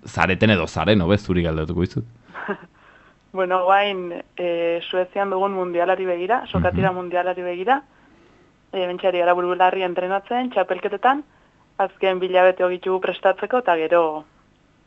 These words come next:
Speaker 2: aber nola joaten den.
Speaker 1: Noiz dugu, txapelketa hau?
Speaker 2: Otsailean dugu, otsailean bigarren hastian.
Speaker 1: Mhm.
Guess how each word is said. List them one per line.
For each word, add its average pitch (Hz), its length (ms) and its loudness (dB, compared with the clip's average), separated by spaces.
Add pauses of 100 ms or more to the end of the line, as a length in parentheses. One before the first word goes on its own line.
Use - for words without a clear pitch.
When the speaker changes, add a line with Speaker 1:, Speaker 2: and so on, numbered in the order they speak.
(300)
Speaker 2:
aber 170 220 -4
nola 170 180 -2
joaten 165 300 -4
den. 165 160 -12 (600)
Speaker 1:
Noiz 98 260 4
dugu, 101 240 6 (180)
txapelketa 110 420 2
hau? 135 140 4 (560)
Speaker 2:
Otsailean 196 540 0
dugu, 165 240 -2 (120)
otsailean 185 640 2
bigarren 185 360 4
hastian. 170 440 -6 (280)
Speaker 1:
Mhm. 90 320 -2